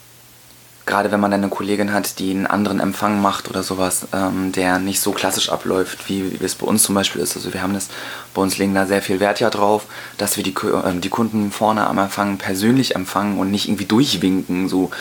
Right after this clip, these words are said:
„Komm mal dieses rüber.“ Und das sind schon oft diese Sachen, über die sich die Kunden dann beschweren. Aber selten sagt ja jemand, also selten ist es ja eine fachliche Beschwerde. Also selbst wenn irgendwo was Fachliches ist,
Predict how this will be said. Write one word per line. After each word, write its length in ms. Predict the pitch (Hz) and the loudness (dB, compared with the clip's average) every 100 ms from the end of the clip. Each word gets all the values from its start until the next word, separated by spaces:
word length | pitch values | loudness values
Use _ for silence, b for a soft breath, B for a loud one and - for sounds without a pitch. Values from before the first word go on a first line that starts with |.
| B B | B B
„Komm 140 | - | 0
mal 100 | 98 | 2
dieses 320 | 98 98 92 - | 2 0 0 0
rüber.“ 260 | 120 95 B B - | 2 2 B B -4
Und 120 | 85 | -2
das 160 | 95 | 0
sind 140 | - 156 | 2 2
schon 220 | - 185 | 2 2
oft 240 | - - | 0 -2
diese 200 | - 147 | -2 -2
Sachen, 300 | 135 143 139 135 B - | 0 0 -2 -8 B -2
über 180 | 117 | 2
die 140 | 120 123 | 2 2
sich 180 | 127 120 | -2 -2
die 100 | - | -2
Kunden 360 | - 120 113 | 0 0 2
dann 180 | 104 101 | 2 0
beschweren. 600 | 92 - - 104 107 135 B B B - | 0 0 2 2 0 -4 B B B -6
Aber 240 | 104 104 | -2 0
selten 500 | 95 95 104 123 156 | 2 4 4 4 -2
sagt 240 | 147 135 - | -2 -2 -2
ja 60 | |
jemand, 540 | 120 117 123 120 117 - B B B - | -2 0 2 2 -2 -6 B B B -8
also 140 | - 101 | -2 2
selten 280 | 98 113 - | 4 4 2
ist 100 | 117 | -2
es 140 | 110 | 0
ja 60 | 110 | -2
eine 100 | 104 | -2
fachliche 420 | - - 123 90 | -4 -4 -4 -2
Beschwerde. 540 | 71 - 87 80 82 - | -2 2 2 2 -2 -4
Also 360 | 90 90 92 90 B B B B B B - - - - | -2 0 0 -2 B B B B B B -20 -20 -20 -4
selbst 320 | - 95 95 | 0 0 2
wenn 380 | 98 143 190 - | 2 2 0 0
irgendwo 240 | - 113 107 | -2 -2 -2
was 140 | 107 | -4
Fachliches 440 | - - 165 - | -4 -8 -8 -6
ist, 200 | - 160 | -4 -4